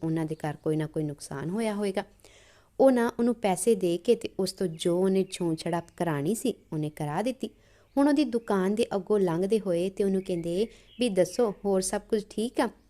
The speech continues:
ਕਹਿੰਦੇ "ਹਾਂ।" ਕਹਿੰਦੇ "ਘਰ-ਬਾਰ, ਪਰਿਵਾਰ ਸਾਰਾ ਠੀਕ ਆ?" ਕਹਿੰਦੇ "ਹਾਂ, ਸਾਰਾ ਕੁਝ ਠੀਕ ਆ। ਬ-, ਮਾਲਕ ਦੀ ਰ-, ਜਿਹੜੀਆਂ ਨੇ ਉਹ ਚੜ੍ਹਦੀ ਕਲਾਵਾਂ ਨੇ।"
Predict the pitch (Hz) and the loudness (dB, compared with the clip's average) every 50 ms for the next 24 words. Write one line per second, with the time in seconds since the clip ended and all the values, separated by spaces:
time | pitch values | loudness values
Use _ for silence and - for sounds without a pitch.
0 | _ _ _ - 175 156 151 170 196 180 170 165 147 143 165 226 - - - _ | _ _ _ -4 -2 0 0 0 -2 0 -2 -4 -2 -2 -4 -6 -6 -10 -20 _
1 | _ _ _ - 202 190 220 233 226 - - 202 175 160 160 160 160 160 160 160 | _ _ _ 0 2 4 4 2 0 0 -2 -2 0 0 -2 -2 -2 -2 -2 0
2 | 156 170 202 - - 190 180 170 160 156 147 147 147 165 185 185 - - 175 202 | -2 -2 -2 -2 -2 -2 -2 -2 -2 -2 -4 -2 -4 -4 -4 -6 -6 -6 -2 -2
3 | 285 320 - - 277 233 - 226 - - - - 220 214 214 247 233 - 214 220 | -2 -2 -2 -2 -4 -2 -2 -6 -8 -8 -10 -10 -8 -2 -2 -2 -2 -2 -6 -6
4 | 233 262 - - 285 277 294 302 294 302 277 254 269 - - 240 226 220 - 233 | -6 -6 -6 -4 -2 0 0 -2 0 0 -2 -2 -2 -6 -6 -6 -6 -2 -2 -4
5 | 208 - - - - - _ _ _ _ 185 - - 208 208 190 185 185 202 202 | -4 -4 -12 -20 -20 -20 _ _ _ _ -12 -6 -4 -2 0 0 0 0 -2 -2
6 | - 208 233 226 208 214 - - 202 - 220 214 226 233 226 220 214 - - 233 | -4 -4 -4 -4 -4 -6 -8 -8 -4 -4 -2 -2 0 0 0 0 -2 -2 -4 -4
7 | 233 - 269 262 262 269 262 302 285 294 - 247 233 220 214 220 220 220 | -2 -2 -2 0 -2 0 0 -2 -2 0 -2 -2 0 0 0 -2 -2 -4